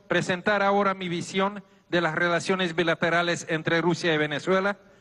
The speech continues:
ya que yo puedo comparar las experiencias de mi trabajo aquí hace cuarenta años con el estado de cosas de hoy día. En aquel entonces Venezuela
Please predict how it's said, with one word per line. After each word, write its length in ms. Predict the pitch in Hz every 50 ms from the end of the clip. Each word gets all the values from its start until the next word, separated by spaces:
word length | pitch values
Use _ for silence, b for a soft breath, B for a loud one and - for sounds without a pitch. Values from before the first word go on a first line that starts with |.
| b b b b b b b
ya 180 | - 156 180 175
que 200 | - 190 185 180
yo 400 | 180 208 214 220 220 - - - -
puedo 260 | 196 196 196 196 190
comparar 640 | - 202 190 180 - 190 190 190 190 196 196 190 185 -
las 180 | 160 170 156 -
experiencias 760 | 180 160 - - - 180 175 185 196 190 175 - 190 175 156
de 100 | 175 175
mi 100 | 175 175
trabajo 560 | 165 - 170 165 165 180 185 - - 180 170
aquí 300 | 160 - - 196 208 226 B B B B B B B
hace 300 | - 165 165 - 202 180
cuarenta 480 | - 190 190 196 208 208 202 - 202 190
años 400 | 185 196 214 214 220 - - - b b b b b b b b b
con 180 | - 180 180 180
el 140 | 180 180 180
estado 400 | 170 - - 208 208 214 220 214
de 100 | 214 202
cosas 480 | - 214 196 - - 208 175 - - - - -
de 120 | - 156 170
hoy 200 | 180 175 170 165
día. 320 | 151 151 139 123 110 95 - - - _ _ _ _ _ _ _ _ _ _ _ _ _ _ b b b b b -
En 140 | 147 147
aquel 240 | 170 170 - 226 214
entonces 520 | 220 220 214 - 226 208 208 - 226 190 185
Venezuela 600 | 190 185 180 165 - - 196 196 196 214 226